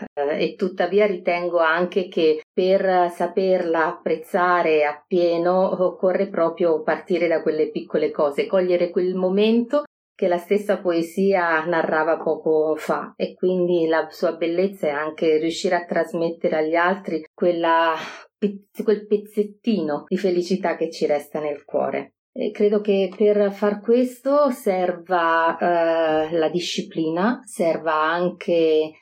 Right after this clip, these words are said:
eh, l'umiltà e serva un pizzico di generosità e di coraggio.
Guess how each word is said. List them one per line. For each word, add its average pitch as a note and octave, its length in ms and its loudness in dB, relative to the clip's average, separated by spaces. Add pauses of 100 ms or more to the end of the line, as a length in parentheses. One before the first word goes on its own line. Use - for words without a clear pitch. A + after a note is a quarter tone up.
(160)
eh, D#3 340 0
l'umiltà F#3 920 0
e F3+ 200 0
serva F3 640 0 (220)
un E3 420 2 (260)
pizzico G#3 960 0 (240)
di F3 560 -2
generosità F3 880 0
e E3+ 300 -2
di F#3 120 -2
coraggio. D#3 720 -4